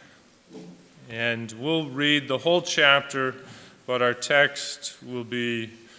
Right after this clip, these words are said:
verses seven through eighteen. So hear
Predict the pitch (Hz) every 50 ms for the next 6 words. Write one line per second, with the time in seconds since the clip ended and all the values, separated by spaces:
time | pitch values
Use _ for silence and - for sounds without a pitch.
0 | - - - _ _ - 123 127 123 120 - - 123 117 107 - - - 131 131
1 | 131 135 120 127 127 120 123 120 110 113 - - - 123 117 117 113 113 113 110
2 | 113 110 - - - - - - 123 120 120 117 - - - - - - - -
3 | - - 131 131 131 131 131 120 107 98 90 - - - - - - _ _ _
4 | _ _ _ _ _ _ _ _ _ _ _ _ _ _ _ - - - - -
5 | - - - - - _ _ _ _ _ _ _ _ _ _ _ _ _ - -
6 | _ - - - 123 110 107 95 - - 165 170 175 180 175 175 165 165 151